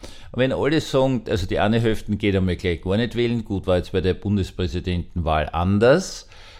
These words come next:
da haben wir jetzt wieder siebzig Prozent gehabt, weil einfach links gegen rechts ist. Und wenn wir keine Leute haben, die sich halt den ganzen Tag dort hinsetzen und schön langsam wach werden, weil fangen wir um sieben in der Früh an, ich glaub, es gibt wirklich Wahllokale, die um sieben in der Früh aufsperren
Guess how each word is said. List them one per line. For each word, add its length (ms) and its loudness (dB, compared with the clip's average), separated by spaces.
da 260 8
haben 160 2
wir 80 6
jetzt 300 2
wieder 140 2
siebzig 360 -4
Prozent 480 0
gehabt, 320 0
weil 160 6
einfach 640 2
links 300 0
gegen 220 -2
rechts 420 -2
ist. 400 -4
Und 600 6
wenn 200 4
wir 80 4
keine 260 4
Leute 420 6
haben, 220 6
die 120 -2
sich 100 2
halt 220 4
den 140 2
ganzen 400 2
Tag 280 2
dort 240 4
hinsetzen 1080 2
und 320 4
schön 180 4
langsam 500 4
wach 380 2
werden, 300 4
weil 100 4
fangen 380 4
wir 100 4
um 100 4
sieben 320 2
in 120 4
der 100 2
Früh 220 0
an, 180 2
ich 80 0
glaub, 160 -2
es 80 -14
gibt 220 -10
wirklich 340 -4
Wahllokale, 480 4
die 80 0
um 80 2
sieben 240 2
in 60 2
der 100 -2
Früh 180 0
aufsperren 540 2